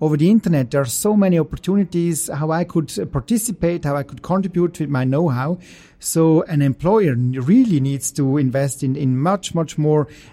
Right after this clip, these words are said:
uh, uh, skills and resources when it comes to leadership than back in the days. So today it's more about motivating people, showing purpose, being flexible,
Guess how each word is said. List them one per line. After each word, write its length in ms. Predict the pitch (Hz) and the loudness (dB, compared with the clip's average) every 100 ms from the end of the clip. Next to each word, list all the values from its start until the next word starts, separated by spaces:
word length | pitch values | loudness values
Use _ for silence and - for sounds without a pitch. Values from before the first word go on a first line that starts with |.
| - | -6
uh, 40 | |
uh, 320 | 139 147 139 131 | -2 -2 -2 -4
skills 380 | - 165 160 | -2 -2 0
and 80 | 139 | 0
resources 460 | 135 - 147 143 127 | -2 -2 -2 -2 -4
when 80 | 131 | -2
it 60 | |
comes 200 | 139 123 | -2 -4
to 80 | 131 | -2
leadership 420 | 131 135 139 131 | -4 -2 -4 -4
than 160 | 135 120 | -4 -2
back 240 | 127 - | -4 -4
in 60 | 117 | -4
the 80 | 110 | -2
days. 360 | 131 104 - - - - _ | -4 -6 -12 -16 -20 -20 _
So 120 | - 147 | -4 -2
today 300 | 147 175 208 | 2 2 2
it's 240 | 175 - | 0 0
more 180 | 180 202 | 2 2
about 380 | 160 151 139 139 | 0 -2 0 0
motivating 580 | 165 170 156 151 147 | 0 0 0 0 -2
people, 400 | 127 156 151 131 | -2 -4 -2 -6
showing 380 | 117 - 170 156 | -4 0 2 2
purpose, 500 | 127 147 165 - 113 | 0 -2 -2 -4 -8
being 240 | - 175 160 | 0 2 2
flexible, 640 | 165 170 - - 123 120 | 0 -4 -4 -6 -6 -8